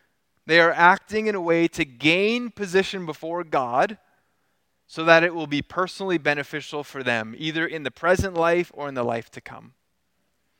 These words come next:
And Jesus here is giving us a model of the irreligious, the opposite of that. And it says this, "I act out of my position before God for the benefit of others." All right, so Jesus' perspective is actually,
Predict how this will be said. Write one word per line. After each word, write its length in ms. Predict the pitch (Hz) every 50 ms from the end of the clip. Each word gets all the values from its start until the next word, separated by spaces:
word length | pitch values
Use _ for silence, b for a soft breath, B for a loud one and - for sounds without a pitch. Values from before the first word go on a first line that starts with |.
| b b b b b b b
And 200 | b 147 151 127
Jesus 560 | - 156 214 247 269 269 220 226 190 160 -
here 160 | 175 165 160
is 140 | 151 143 135
giving 280 | 143 156 151 160 160 151
us 140 | 143 - 151
a 20 |
model 460 | 135 131 127 131 135 135 139 139 -
of 220 | - 131 123 120 120
the 220 | 123 120 120 113 B B B _ _ _
irreligious, 880 | - 139 143 143 135 120 113 107 101 104 98 92 - - - - - _ _ _ _ _ _ _ _ _ _ -
the 140 | 127 147
opposite 460 | 156 151 160 - - 170 139 139 127 120
of 120 | 113 107
that. 260 | 110 107 104 107 - _
And 140 | - 131 151
it 60 | 156
says 260 | - - 160 147 135 143
this, 320 | 147 139 123 - - - B B B B B B B
"I 300 | 147 151 165 175 175 - _
act 420 | - 151 160 170 170 - _ - - - -
out 320 | - 160 185 208 233 226 226
of 100 | 190 165
my 160 | 160 147 143
position 500 | - - 139 127 127 127 - - 131 120
before 360 | 117 110 - - 120 117 117
God 420 | 113 117 113 113 113 117 117 117 _ b b b b
for 580 | - - - - 156 156 160 165 170 170 170
the 140 | 156 147 139
benefit 500 | 120 127 123 123 123 - - 127 120 - -
of 100 | - 110
others." 540 | 110 107 101 104 104 120 107 - - - - _ _ _ _ _ _ _ _ _ _ _ _ _ _ _ _ _ _ _ _ _ _ _ _ _ _ _ -
All 80 | - 113
right, 220 | 113 123 160 165
so 140 | - 170 160
Jesus' 640 | 147 123 127 160 196 214 214 226 226 208 208 208 190
perspective 640 | - 190 175 - - 165 165 160 - - 156 139 127
is 120 | 120 117
actually, 440 | 120 123 123 - - - 143 131